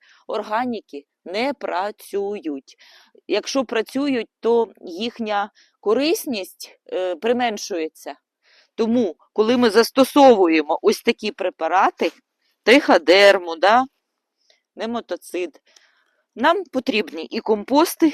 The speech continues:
і навози в нашій посадці. Ну, в принципі, я розповіла вам все. Я вам дуже-дуже вдячна за увагу.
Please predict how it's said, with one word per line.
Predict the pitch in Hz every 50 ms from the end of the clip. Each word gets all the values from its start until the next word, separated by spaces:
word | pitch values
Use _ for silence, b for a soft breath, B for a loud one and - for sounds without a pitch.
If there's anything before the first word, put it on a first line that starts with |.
| - -
і | - - 196 190
навози | 190 170 165 160 202 254 269 - 277 294 247 -
в | - - 160
нашій | 170 185 226 - - 208
посадці. | - - 180 175 - - 143 151 - _ - - 156 - _ _ _ B B B B B B B B B B
Ну, | 370 415
в | - - -
принципі, | - 226 262 269 262 254 - - 254 - - 233 233 220 _ -
я | 165 180 220 240
розповіла | 247 254 - - - 240 240 202 240 208 214 202 175
вам | 156 165 165 160
все. | - - - - 302 302 302 - _ _ _ _ _ _ B B B B B B B B B B B _ _ _
Я | - 202 226
вам | 226 233 233 226 233 - _ -
дуже-дуже | 311 - 302 277 - 262 247 220 226 196 196 220
вдячна | 190 160 196 196 196 - - 175 170 156
за | - 170 175
увагу. | 175 175 175 160 208 214 240 233 202 202